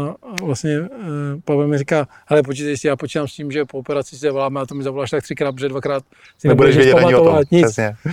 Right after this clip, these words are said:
Speaker 1: Tak jasný, takže jsem se probral, eh, žena u mě všechno, telefon, Pavel, Pavel, he.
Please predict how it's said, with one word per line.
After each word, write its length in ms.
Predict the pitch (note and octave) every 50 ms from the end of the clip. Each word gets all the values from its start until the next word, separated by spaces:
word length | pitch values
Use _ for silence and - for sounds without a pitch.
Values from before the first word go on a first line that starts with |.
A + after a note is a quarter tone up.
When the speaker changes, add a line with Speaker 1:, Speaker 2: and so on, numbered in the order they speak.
| F3+ - _ _
Speaker 1:
Tak 120 | - E3 D#3
jasný, 300 | E3 E3 - G#3 G3+ G3
takže 180 | G3 F3 D#3+
jsem 100 | D#3 D#3
se 120 | D3+ F3 E3+
probral, 600 | C#3+ E3 E3+ E3 F#3 F#3+ F#3 F#3+ F#3+ F#3+ G3+ G#3 - _ - F#3 D3+ D3 D3 D3 E3
eh, 40 | E3
žena 260 | C#3 D#3+ E3+ F3 E3+
u 60 | F3 E3+
mě 180 | E3 D#3+ D#3
všechno, 460 | C3+ - D#3+ C#3 - E3 D#3 D#3 D#3 D3 _ _ _ _ _ _ _ _ _
telefon, 440 | F3+ F3 F3 D#3+ - E3+ E3 D3+ C3+
Pavel, 300 | F3 E3+ E3 E3 D#3 C#3
Pavel, 260 | D#3 F3 E3+ E3 D#3
he. 220 | C#3+ D#3 D#3+ C#3